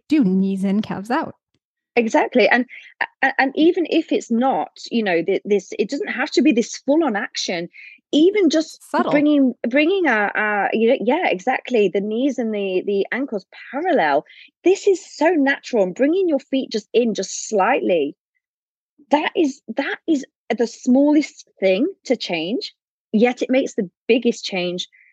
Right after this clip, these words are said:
Speaker 2: to that pelvic outlet. And it doesn't need to be extreme.
Speaker 1: I can tell you that from my own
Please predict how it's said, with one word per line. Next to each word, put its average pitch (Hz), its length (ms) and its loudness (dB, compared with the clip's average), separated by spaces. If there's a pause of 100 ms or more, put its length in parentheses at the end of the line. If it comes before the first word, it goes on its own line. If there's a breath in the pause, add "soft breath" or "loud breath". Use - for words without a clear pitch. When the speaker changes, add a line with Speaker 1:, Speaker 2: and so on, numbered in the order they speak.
(200 soft breath)
Speaker 2:
to 196 280 6
that 185 180 2
pelvic 170 400 0
outlet. 160 420 2
And 180 220 -4 (220 loud breath)
it 208 160 0
doesn't 269 240 0
need 262 180 0
to 220 80 0
be 208 180 4
extreme. 156 680 -4 (840)
Speaker 1:
I 247 80 0
can 240 120 -2
tell 240 160 2
you 240 100 4
that 214 300 0
from 196 220 -2
my 190 200 -2
own 202 440 0